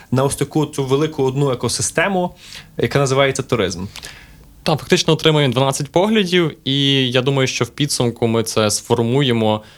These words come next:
Speaker 2: в такий, таку коригуючу голку для нашої стратегії, будемо її ш-, ш-, стратегію штрикати для того, щоб отримати,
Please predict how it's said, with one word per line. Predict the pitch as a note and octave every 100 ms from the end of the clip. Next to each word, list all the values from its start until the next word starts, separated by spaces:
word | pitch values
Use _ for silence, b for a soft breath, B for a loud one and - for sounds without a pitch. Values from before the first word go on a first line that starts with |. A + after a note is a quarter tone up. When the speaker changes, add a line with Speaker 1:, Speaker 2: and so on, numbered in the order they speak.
| B
Speaker 2:
в | - G2+ G#2+ G#2+ G2+ G2+ - - _ - -
такий, | A2+ G#2 - -
таку | - -
коригуючу | B2+ B2 C3+ B2+ -
голку | B2 B2 A2 G#2
для | G#2
нашої | G#2 - G2+
стратегії, | - G#2 C3 F#3+ E3 A#2
будемо | A2 A2 G#2 G2+
її | G2+ G2+ G2
ш-, | - - - -
ш-, | - - -
стратегію | - A2 A2 A2+ A2+
штрикати | - - E3+ E3 A#2 G#2+
для | G2+
того, | A2 G#2
щоб | G2+ G#2
отримати, | G2+ G#2+ G#2+ G2 G2+